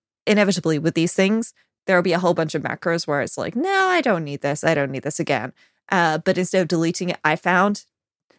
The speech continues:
dump it into a temporary folder, which I should probably just call archive or something like that.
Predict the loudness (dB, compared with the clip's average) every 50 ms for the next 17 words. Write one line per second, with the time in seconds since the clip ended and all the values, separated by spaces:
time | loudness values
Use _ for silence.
0 | _ _ 2 2 2 2 0 0 0 0 0 0 -2 0 2 2 2 2 2 0
1 | -2 0 0 -2 -2 0 0 0 0 0 -2 -2 -4 0 0 0 2 2 0 0
2 | 0 0 0 2 0 -2 0 0 -2 -2 -2 -2 0 0 0 0 0 0 0 0
3 | 0 0 0 0 2 2 0 -2 -4 -8 -8 -8 -10 -14 -14 _ -10 -8 -6 -8
4 | -8 -4 -2 0 0 0 -2 -6 -14